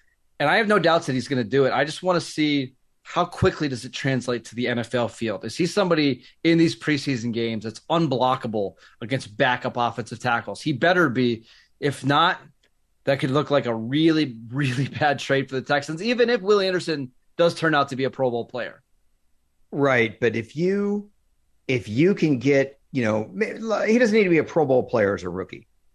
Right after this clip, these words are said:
Speaker 2: But if he's a strong-looking player, gets seven and a half sacks, is decent against the run, and clearly shows tremendous upside, and he gets better as the schedule goes on, and you get,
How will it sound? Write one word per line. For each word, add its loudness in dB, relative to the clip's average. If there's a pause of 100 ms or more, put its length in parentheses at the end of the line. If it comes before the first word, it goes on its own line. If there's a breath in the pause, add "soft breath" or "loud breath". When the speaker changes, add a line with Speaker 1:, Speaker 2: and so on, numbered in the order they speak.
(140)
Speaker 2:
But 2
if -4
he's 4
a 2
strong-looking 2
player, 2
gets -4
seven 0
and -2
a -4
half -4
sacks, -4
is -14
decent -2
against -2
the -2
run, 0
and -10
clearly 2
shows 2
tremendous -2
upside, 0
and -4
he -6
gets -4
better 2
as 0
the -10
schedule -2
goes -2
on, -4 (160)
and 0
you -4
get, 0